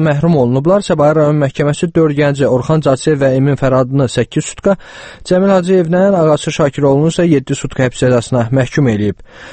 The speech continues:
Dünən saat altı radələrində otsa yaxın gənc əllərində Bəxtiyar Hacıyev, Cabbar Savalanlı, Rüfət Hacıbəyli və digər həbs olan gənclərin şəkillərini tutaraq Dənizkənarı parkda aksiya keçirirdilər. Polisin aksiyaya müdaxiləsindən sonra onlar İlham Əliyevə istefa və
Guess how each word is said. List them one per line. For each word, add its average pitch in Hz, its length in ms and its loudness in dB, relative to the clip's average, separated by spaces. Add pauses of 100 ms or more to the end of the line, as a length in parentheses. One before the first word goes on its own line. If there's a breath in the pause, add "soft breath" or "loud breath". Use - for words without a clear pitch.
(180 loud breath)
Dünən 202 320 2
saat 185 320 0
altı 160 460 0
radələrində 139 480 2
otsa - 240 -2
yaxın 135 180 0
gənc 156 320 2
əllərində 127 400 0
Bəxtiyar 123 380 0
Hacıyev, 139 340 0
Cabbar 123 300 -2
Savalanlı, 123 480 2
Rüfət 175 240 0
Hacıbəyli 143 420 0
və 160 160 2
digər 151 300 2
həbs - 180 -6
olan 123 160 0
gənclərin 120 400 0
şəkillərini 120 460 0
tutaraq 156 340 0
Dənizkənarı 127 480 0
parkda 127 400 -4 (240 loud breath)
aksiya 123 400 -2
keçirirdilər. 151 560 0
Polisin 175 380 0
aksiyaya 156 260 -2
müdaxiləsindən 143 560 0
sonra 175 320 2
onlar 151 240 2
İlham 139 300 2
Əliyevə 127 260 2
istefa 135 400 0
və 135 200 2